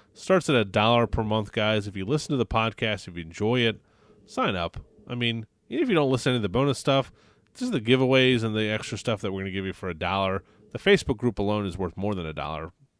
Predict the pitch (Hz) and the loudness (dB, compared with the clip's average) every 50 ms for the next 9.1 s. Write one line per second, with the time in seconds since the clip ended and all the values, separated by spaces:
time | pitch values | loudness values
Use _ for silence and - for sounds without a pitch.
0 | - - 98 95 95 87 82 - 101 98 90 - - 76 76 82 - _ _ _ | -12 -10 -8 -6 -6 -6 -6 -6 -6 -6 -6 -8 -10 -10 -10 -12 -12 _ _ _
1 | _ _ _ _ - 82 82 80 80 80 78 78 80 - _ _ _ - 101 92 | _ _ _ _ -12 -8 -8 -6 -6 -6 -6 -8 -10 -14 _ _ _ -10 -6 -4
2 | 95 98 95 92 - - 101 92 - - 92 90 87 - _ _ - - - 107 | -2 -2 -2 -4 -4 -4 -6 -4 -4 -6 -8 -10 -10 -12 _ _ -16 -10 -6 -4
3 | 101 98 - - 95 87 - 95 90 90 92 90 87 87 85 85 - _ _ _ | -4 -4 -4 -6 -8 -6 -4 -6 -4 -4 -4 -4 -2 -2 -4 -6 -8 _ _ _
4 | - 92 90 87 80 80 101 101 104 101 98 90 82 78 85 80 78 - - 85 | -10 -8 -8 -8 -6 -4 -4 -2 -2 -2 -4 -6 -6 -6 -6 -6 -6 -8 -10 -12
5 | 78 - - - _ _ _ _ _ _ _ _ _ _ _ _ - - - - | -12 -12 -14 -18 _ _ _ _ _ _ _ _ _ _ _ _ -20 -20 -14 -10
6 | - 85 80 80 78 78 78 - - - _ _ _ _ _ _ _ _ _ _ | -6 -6 -4 -4 -4 -4 -4 -6 -8 -10 _ _ _ _ _ _ _ _ _ _
7 | _ _ _ _ _ _ - 123 143 - - _ - 120 117 117 131 139 135 120 | _ _ _ _ _ _ -2 0 0 -2 -4 _ -6 -2 0 2 4 4 4 4
8 | - 147 147 123 117 139 143 135 - - 135 123 120 120 120 120 120 120 117 117 | 4 2 2 4 4 2 0 0 0 0 0 0 2 2 2 4 2 2 2 0
9 | 117 - | -2 -6